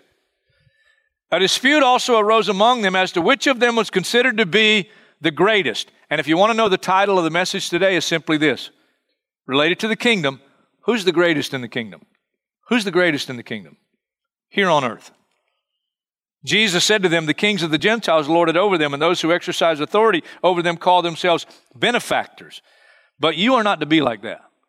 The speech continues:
Instead, the greatest among you should be like the youngest, and the one who rules like the one who serves. For who is greater,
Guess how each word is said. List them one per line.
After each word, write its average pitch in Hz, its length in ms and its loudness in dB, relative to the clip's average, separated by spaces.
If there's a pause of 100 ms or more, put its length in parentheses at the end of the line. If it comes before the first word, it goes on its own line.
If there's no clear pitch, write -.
(400)
Instead, 202 480 0 (300)
the - 80 -2
greatest 254 540 0
among 277 320 2
you 180 140 0
should 165 220 -4
be 175 120 2
like 165 180 2
the 143 80 -4
youngest, 165 440 -2 (180)
and 180 160 -2
the 185 80 2
one 226 160 4
who 196 120 4
rules 240 680 2
like 175 160 0
the 190 80 -2
one 202 120 2
who 226 80 0
serves. 262 480 0 (800)
For 180 100 0
who 254 120 4
is 226 100 0
greater, 214 420 0